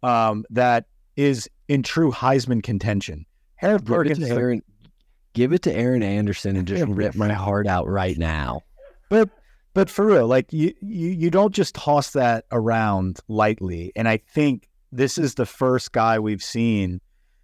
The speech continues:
Speaker 1: you know, since the Burrow days where we legit have a dude that's nationally recognized, that's a fucking animal playmaker, that is up for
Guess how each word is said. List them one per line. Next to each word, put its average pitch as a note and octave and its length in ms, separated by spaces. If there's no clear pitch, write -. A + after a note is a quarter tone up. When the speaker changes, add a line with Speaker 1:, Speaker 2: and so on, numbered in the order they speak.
Speaker 1:
you C#3 100
know, A2+ 160
since - 560
the B2+ 140
Burrow A#2 420
days F2+ 600
where A2+ 520
we C3 220
legit B2 440
have A#2+ 200
a A#2 40
dude G#2+ 640
that's G#2 300
nationally A#2 480
recognized, G#2 800
that's G#2 180
a - 60
fucking A2+ 580
animal C3 420
playmaker, G#2 720
that G#2+ 480
is B2 300
up B2 220
for - 160